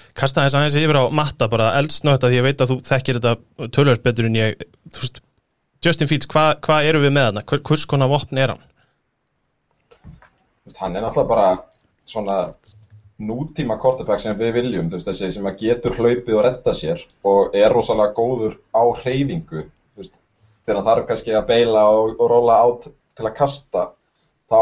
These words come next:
Speaker 2: er hann rosalega góður
Speaker 1: Mhm.
Speaker 2: og hann er líka byggður bara eins og alvöru íþróttamaður og við sáum náttúrulega, þú veist, það er náttúrulega svolítið vesen á þessum Ohio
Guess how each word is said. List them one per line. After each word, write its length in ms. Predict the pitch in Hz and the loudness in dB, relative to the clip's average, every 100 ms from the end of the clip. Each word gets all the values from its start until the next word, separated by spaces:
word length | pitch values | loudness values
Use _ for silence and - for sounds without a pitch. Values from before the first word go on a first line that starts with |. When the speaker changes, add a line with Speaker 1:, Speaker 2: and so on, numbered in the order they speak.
| 123 139 | 6 6
Speaker 2:
er 120 | 143 | 4
hann 120 | 127 | 2
rosalega 420 | 139 139 120 117 | -2 -2 -2 -2
góður 380 | 123 135 101 85 _ - | -2 -6 -6 -14 _ -16
Speaker 1:
Mhm. 240 | 113 120 - | -12 -12 -10
Speaker 2:
og 140 | 110 | -8
hann 160 | 110 107 | -6 -2
er 160 | 117 131 | -2 -2
líka 240 | 131 123 - | -6 -8 -4
byggður 400 | 135 143 151 131 | -2 0 0 0
bara 140 | 123 120 | -2 0
eins 80 | |
og 80 | 135 | 0
alvöru 200 | 139 131 | 0 -2
íþróttamaður 540 | 139 139 104 85 69 - _ - | -4 -6 -10 -10 -12 -14 _ -20
og 140 | 98 95 _ _ | -20 -20 _ _
við 120 | 90 | -10
sáum 200 | 104 98 | -4 -4
náttúrulega, 220 | 101 101 101 | -4 -6 -10
þú 60 | |
veist, 120 | 98 | -8
það 80 | 101 | -6
er 80 | 95 | -6
náttúrulega 240 | 101 107 101 _ _ _ _ _ _ - | -2 -4 -4 _ _ _ _ _ _ -4
svolítið 300 | 113 117 110 | -2 0 4
vesen 420 | 131 135 135 123 | 4 4 2 4
á 60 | |
þessum 220 | 139 139 127 | 2 4 4
Ohio 480 | 127 123 143 147 | 4 4 4 4